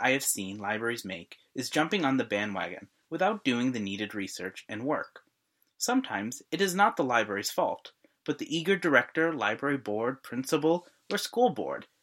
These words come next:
that has requested the librarian to jump right in. If you are in that situation, in any field or job, I recommend telling your boss that you are more than happy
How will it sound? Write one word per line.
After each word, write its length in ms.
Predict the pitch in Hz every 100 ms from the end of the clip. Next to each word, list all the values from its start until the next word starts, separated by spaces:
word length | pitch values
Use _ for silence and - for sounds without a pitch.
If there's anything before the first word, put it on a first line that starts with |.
| -
that 140 | 147 -
has 280 | 151 139
requested 600 | 139 139 202 196 - 208 202
the 80 |
librarian 640 | 190 131 117 113 107 101 113 _ -
to 100 | 127
jump 300 | 120 113 113
right 220 | 104 107
in. 220 | 107 90 _ _ _ _ _ _ _ _ _ _ _ _
If 160 | - 196
you 100 | 247
are 200 | 220 135 -
in 200 | 160 165
that 200 | 113 -
situation, 680 | 113 - 101 101 - 87 98 _ _ _ _ _ -
in 120 | 151
any 260 | 175 233 190
field 300 | - 98 98
or 60 |
job, 320 | 98 95 - - _ _ -
I 100 | 208
recommend 600 | 247 269 262 151 110 131
telling 320 | - 131 151
your 120 | 147
boss 420 | 135 92 98 - - _ _
that 140 | 190 180
you 100 | 226
are 100 | 208
more 240 | 190 240
than 140 | 214 147
happy 480 | 123 - 220 233